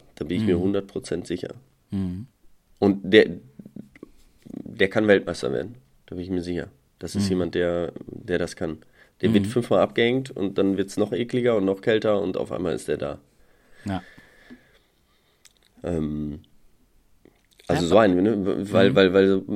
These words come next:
Speaker 1: das, das meine ich mit, mit, mit, mit Van der Poel, ähm, oder auch Wout van Aert. Das kann halt sein, dass, dass, äh, Wout van Aert, dass er einfach nicht wegkommt, ja, dass sie sich so,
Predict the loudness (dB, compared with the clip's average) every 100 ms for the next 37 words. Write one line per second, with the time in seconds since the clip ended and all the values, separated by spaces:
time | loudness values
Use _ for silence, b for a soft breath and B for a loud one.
0 | -8 -10 -8 -2 -2 -2 -8 -2 2 2
1 | 2 -2 -4 -6 -6 -6 -6 -8 -8 -8
2 | -6 -4 -2 0 0 0 0 2 2 -2
3 | B B B B -2 2 4 2 0 -2
4 | -8 -18 _ _ _ _ _ _ _ _
5 | _ _ _ _ 2 4 4 2 -8 2
6 | 4 4 2 2 2 0 -2 -4 -2 0
7 | 2 2 2 0 0 -2 2 2 2 2
8 | 2 2 0 0 -2 -2 0 0 2 2
9 | 2 2 2 0 0 -2 -2 -2 -2 0
10 | 2 2 2